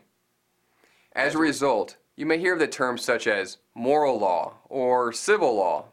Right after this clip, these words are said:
being thrown around in a discussion pertaining to God's law in the New Testament.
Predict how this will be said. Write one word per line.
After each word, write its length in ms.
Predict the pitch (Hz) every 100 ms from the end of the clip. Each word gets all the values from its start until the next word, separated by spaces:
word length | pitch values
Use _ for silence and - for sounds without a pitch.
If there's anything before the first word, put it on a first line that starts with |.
| -
being 220 | 131 123
thrown 220 | 151 175
around 480 | 151 123 120 113 104
in 120 | 104
a 80 | 110
discussion 640 | 107 110 - 139 117 107
pertaining 440 | 101 104 123 113 92
to 80 | 95
God's 360 | 98 95 90
law 320 | 107 104 82 -
in 60 | -
the 80 | 95
New 140 | 95
Testament. 520 | 98 85 80 - -